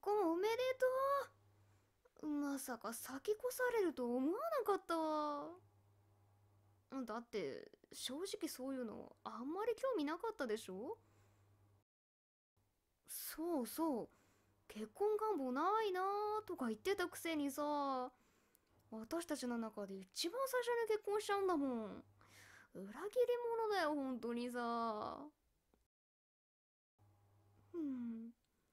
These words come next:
寂しくなるね。やっぱ結婚すると今までみたいに簡単に集まれなくなるじゃん？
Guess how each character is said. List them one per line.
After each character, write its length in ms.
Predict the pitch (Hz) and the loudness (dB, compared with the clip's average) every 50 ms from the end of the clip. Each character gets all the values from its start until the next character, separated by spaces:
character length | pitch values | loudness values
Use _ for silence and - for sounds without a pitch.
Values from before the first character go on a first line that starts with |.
| _ _ _ _ _ _ _ _ _ _ _ _ _ _ | _ _ _ _ _ _ _ _ _ _ _ _ _ _
寂 480 | 214 - - - - 277 269 269 294 330 | -14 -14 -12 -12 -10 -8 -6 -6 -6 -6
し 100 | 339 - | -6 -8
く 140 | - 381 370 | -6 -4 -2
な 140 | 302 294 277 | -2 -2 -2
る 120 | 254 254 | -2 -2
ね。 320 | 240 247 277 294 311 294 - _ _ _ _ _ _ _ _ _ _ _ _ _ _ _ _ _ _ _ _ _ - | -2 -2 -4 -4 -4 -6 -8 _ _ _ _ _ _ _ _ _ _ _ _ _ _ _ _ _ _ _ _ _ -14
や 200 | 302 - 294 311 | -10 -8 -8 -8
っ 40 | 302 - | -8 -6
ぱ 320 | 285 254 247 233 226 226 226 | -6 -4 -4 -4 -6 -8 -8
結 180 | - 220 220 208 - | -10 -10 -12 -10 -8
婚 180 | - 311 359 | -8 -8 -6
す 140 | 339 - 359 | -6 -6 -8
る 120 | 311 330 320 | -8 -8 -6
と 380 | - 269 226 202 190 185 - - | -6 -6 -6 -6 -6 -8 -10 -10
今 260 | - 202 196 208 214 | -10 -10 -8 -8 -6
ま 140 | 226 226 214 | -6 -6 -6
で 80 | 202 190 | -6 -8
み 100 | 190 180 | -10 -10
た 140 | - - - | -10 -10 -10
い 60 | - | -10
に 120 | - - | -10 -12
簡 200 | - - 254 269 | -12 -10 -10 -8
単 180 | 277 - 311 311 | -4 -4 -2 -2
に 80 | 294 262 | -2 -2
集 260 | 214 208 214 214 294 | -4 -6 -6 -6 -6
ま 140 | 311 330 339 | -6 -6 -6
れ 80 | 349 | -6
な 100 | 311 277 | -6 -6
く 120 | 233 - 226 | -6 -6 -6
な 100 | 220 208 | -6 -6
る 80 | 202 | -6
じ 80 | 190 214 | -6 -6
ゃ 60 | 247 | -6
ん？ 60 | 320 | -6